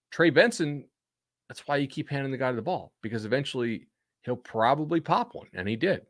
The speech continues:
right? I thought Rodney Hill ran extremely hard, both in the pass game and also in the run game.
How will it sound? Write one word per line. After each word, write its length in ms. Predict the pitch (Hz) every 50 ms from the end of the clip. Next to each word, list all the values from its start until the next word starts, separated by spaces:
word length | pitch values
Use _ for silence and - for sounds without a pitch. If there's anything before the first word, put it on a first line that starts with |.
| _ _ _ _ _ _ _ _ -
right? 200 | - 110 - - -
I 60 | 101
thought 180 | - 123 120 113
Rodney 300 | 117 120 131 139 135 120
Hill 320 | 123 180 196 - - - _ _ _ _ _ _ _ -
ran 180 | 110 107 107 107
extremely 360 | 98 - - 120 113 110 104
hard, 320 | 92 92 92 80 78 80 -
both 280 | 95 101 104 104 -
in 120 | - 113 107
the 60 | -
pass 320 | - - 123 143 143 -
game 320 | - 156 151 151 151 151 147 _ _ _ _ _ _ _ _ _ _ -
and 160 | 113 110 104
also 640 | - 104 113 117 117 - 127 120 117 110 104 - _ _ _ _ _ _ _ _ _ _ _ _ _ -
in 120 | 113 110
the 100 | 104 101
run 220 | 107 131 127 113
game. 200 | 90 90 - -